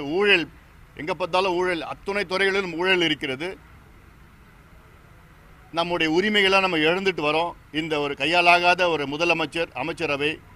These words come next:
அரசாங்கம் இங்கே இருக்கிறது, ஒரு பினாமி அரசாங்கம் இருக்கிறது. ஆனாலும்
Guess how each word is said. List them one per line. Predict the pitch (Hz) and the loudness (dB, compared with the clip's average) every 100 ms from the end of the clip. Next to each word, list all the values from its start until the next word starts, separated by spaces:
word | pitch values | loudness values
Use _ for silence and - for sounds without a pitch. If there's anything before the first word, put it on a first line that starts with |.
| 135 | -4
அரசாங்கம் | 170 185 156 143 156 - | -2 0 0 -2 -8 -12
இங்கே | 139 139 143 | -6 -2 -2
இருக்கிறது, | 156 151 139 160 175 - - - - - - - - - - | -2 -4 -4 -6 -8 -16 -20 -20 -20 -20 -20 -20 -20 -14 -10
ஒரு | 156 | -4
பினாமி | 156 185 190 170 | 2 2 2 0
அரசாங்கம் | 160 165 151 143 135 | -2 -2 -2 -2 -6
இருக்கிறது. | 123 135 123 156 - - - - - - - - - - - - - 143 | -6 -8 -6 -8 -10 -20 -20 -20 -20 -20 -20 -20 -20 -20 -20 -20 -6 -2
ஆனாலும் | 185 190 214 | 2 2 2